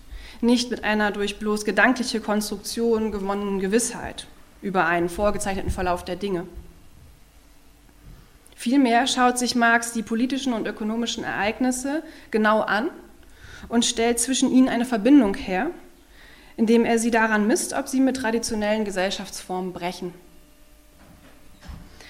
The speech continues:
Die Marxische Revolutionsperspektive ist also so etwas wie eine Forschungsmethode, mit der er in den jeweiligen historischen Ereignissen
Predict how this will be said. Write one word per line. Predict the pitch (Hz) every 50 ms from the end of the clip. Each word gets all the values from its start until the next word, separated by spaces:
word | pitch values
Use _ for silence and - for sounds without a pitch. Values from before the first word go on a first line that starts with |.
| - - -
Die | 220 208
Marxische | 220 220 269 - - - 254 226
Revolutionsperspektive | 226 220 226 220 208 - - - 254 269 294 285 - - - - 208 208 - - - - - - 240 240 214 226 254 330 339 - - - - -
ist | - 247 247 -
also | - 240 240 247
so | 233 254
etwas | 262 - 247 247 247 247 240 247
wie | 240 240 240
eine | - 226 226 220
Forschungsmethode, | 214 - - 269 294 320 - 285 247 - - 220 208 214 - 226 226 220 220 254 311 349 - - - - - - - - - -
mit | - 247 226 240
der | 247 240 240 -
er | - 226 240 262
in | 262 262 240
den | 220 220
jeweiligen | 208 233 254 254 262 240 233 240 247 233
historischen | 226 214 - - 247 220 220 220 - 214
Ereignissen | 190 170 - - 175 220 - 285 285 285 - - 339